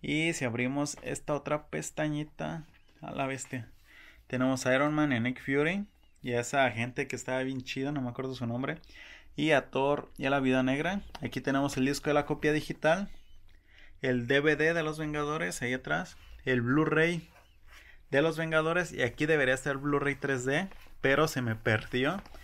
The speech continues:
Bueno, no se me perdió, ahí debe de estar. Nada más es cuestión de buscarlo. Y si lo volteas, pues es prácticamente lo mismo.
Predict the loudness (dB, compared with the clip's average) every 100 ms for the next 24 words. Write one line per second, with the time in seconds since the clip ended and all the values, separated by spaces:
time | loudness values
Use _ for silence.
0 | -16 -12 2 6 6 6 2 0 0 -2
1 | 2 2 2 2 0 0 0 -4 2 2
2 | 2 -2 -14 -8 -4 -4 -4 -6 -8 -8
3 | -6 -4 -2 -2 0 0 0 -4 -8 -16
4 | -16 -16 2 4 4 6 6 6 4 4
5 | 6 4 0 -6 -6 -6 -4 -2 -2 -2
6 | 0 0 0 0 2 0 -2 -4 -4